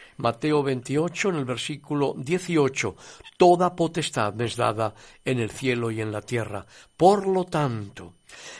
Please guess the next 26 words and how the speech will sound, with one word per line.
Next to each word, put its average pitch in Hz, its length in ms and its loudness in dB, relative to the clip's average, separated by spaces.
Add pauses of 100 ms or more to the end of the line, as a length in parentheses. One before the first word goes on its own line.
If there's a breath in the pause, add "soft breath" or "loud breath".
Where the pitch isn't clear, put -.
el 175 160 2
olvido, 180 480 4
la 143 100 0
omisión, 156 680 0
la 135 80 0
negación 127 720 0 (260 loud breath)
o 147 140 4
la 131 260 2
restricción 180 1000 -4
territorial 135 800 -2
de 131 100 -2
la 165 100 -6
misión 143 460 2 (340 loud breath)
encomendada 143 840 0
por 110 180 -8
nuestro 139 380 -4
Salvador 127 500 -2 (340 loud breath)
contradice 160 800 0
el 127 80 2
mandamiento 131 760 0
de 131 100 -2
nuestro 123 360 -4
único 143 320 -4
Señor 131 340 -2
y 135 60 -2
Maestro. 151 500 -4